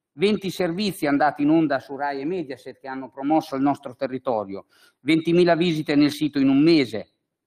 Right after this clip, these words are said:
seimila visite sul sito in una settimana,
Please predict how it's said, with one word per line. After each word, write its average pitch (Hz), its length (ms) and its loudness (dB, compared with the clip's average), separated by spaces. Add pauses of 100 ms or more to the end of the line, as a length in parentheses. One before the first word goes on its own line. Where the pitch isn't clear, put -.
(760)
seimila 175 460 2
visite 175 380 -4
sul 160 180 -8
sito 190 340 -6
in 160 120 2
una 180 180 0
settimana, 113 720 -4